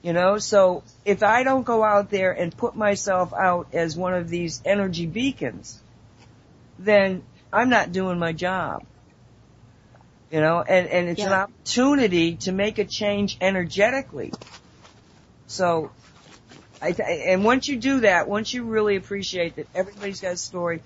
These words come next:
Speaker 1: everybody's as important to everybody else, we all come into the game with the same thing, and that's thought,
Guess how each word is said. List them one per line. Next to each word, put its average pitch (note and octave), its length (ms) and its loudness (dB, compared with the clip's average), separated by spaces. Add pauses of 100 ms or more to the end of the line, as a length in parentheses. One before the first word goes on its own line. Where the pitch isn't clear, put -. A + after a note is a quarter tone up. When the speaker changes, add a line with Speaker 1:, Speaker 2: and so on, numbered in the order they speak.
(360)
Speaker 1:
everybody's G#3+ 560 0
as D#3+ 100 -10
important D#3+ 440 -8
to E3 60 -4
everybody D#3 440 -4
else, D3 260 -8 (320)
we F3+ 100 -8
all B3+ 280 -2
come A3+ 200 -6
into F#3+ 200 -6
the F3 100 -8
game E3 300 -2
with D#3+ 80 -6
the D#3 80 -8
same F3 320 -4
thing, D3+ 320 -6 (240)
and E3+ 140 -8
that's E3 320 -6
thought, D#3 280 -2